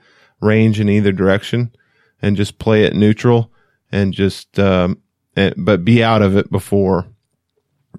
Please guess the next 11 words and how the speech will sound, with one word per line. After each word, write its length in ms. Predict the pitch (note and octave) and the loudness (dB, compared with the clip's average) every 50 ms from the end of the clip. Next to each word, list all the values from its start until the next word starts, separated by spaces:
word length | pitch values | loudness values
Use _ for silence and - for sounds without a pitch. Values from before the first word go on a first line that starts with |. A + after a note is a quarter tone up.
| _ _ - | _ _ -14
uh, 120 | - - - | -14 -14 -8
before 360 | - A2+ G#2+ - - A2+ G#2 G2+ | -4 -4 -4 -2 2 2 2 2
the 100 | G2 G#2 | 0 -2
announcement. 500 | G2+ - F#2+ G2 G2 - - - - _ _ _ - _ _ _ _ _ - | -4 -4 -4 -4 -6 -6 -10 -14 -14 _ _ _ -20 _ _ _ _ _ -8
That, 200 | - G2+ G2+ F#2+ _ _ _ _ - _ - | -4 -4 -4 -4 _ _ _ _ -20 _ -10
that's 180 | D#2+ G2 - | -10 -10 -10
kind 220 | - - G2 F#2 F#2 | -8 -6 -6 -4 -4
of 80 | F#2 | -4
the 80 | F2+ F#2 | -4 -4
way 220 | F#2 F#2 F#2 F#2+ | -4 -2 -2 -2
I'd 160 | F#2 F#2 F2 | -4 -4 -6